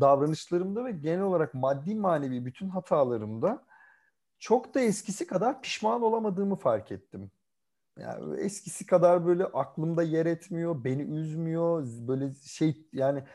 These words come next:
vaktimi harcatmıyor. Yani böyle bir durum. O yüzden, e, ama işte soruna geri dönecek olursam, yani ikili ilişkiler, evet.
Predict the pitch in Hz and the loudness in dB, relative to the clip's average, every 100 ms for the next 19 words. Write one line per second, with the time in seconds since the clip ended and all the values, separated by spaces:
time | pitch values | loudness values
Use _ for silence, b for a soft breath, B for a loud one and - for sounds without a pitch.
0 | b - 131 - - 160 135 151 147 139 | b 0 0 0 -6 -4 2 4 4 4
1 | 160 - 175 175 175 170 160 147 143 147 | 2 2 -6 -2 0 -2 -2 -2 0 -2
2 | 156 151 143 156 175 - b b b b | -2 -4 -6 -6 -8 -12 b b b b
3 | - 180 190 196 226 226 b b b b | 2 2 4 -2 -4 -6 b b b b
4 | - 139 139 139 139 143 143 120 - _ | -4 0 2 2 0 0 -2 -6 -14 _
5 | - - - 170 220 226 185 - 160 - | -20 -18 -4 0 2 2 -2 -8 -12 -12
6 | 151 - - 160 190 190 190 196 196 185 | -12 -4 2 4 4 2 2 2 0 -2
7 | - 202 143 196 214 - - 85 - 139 | 0 0 0 -2 -4 -6 -12 -8 -6 -6
8 | 50 69 76 160 - 170 170 180 170 156 | -8 -10 -10 -10 -10 -6 -4 -2 -2 -4
9 | - - 156 135 143 127 | -6 4 6 6 4 0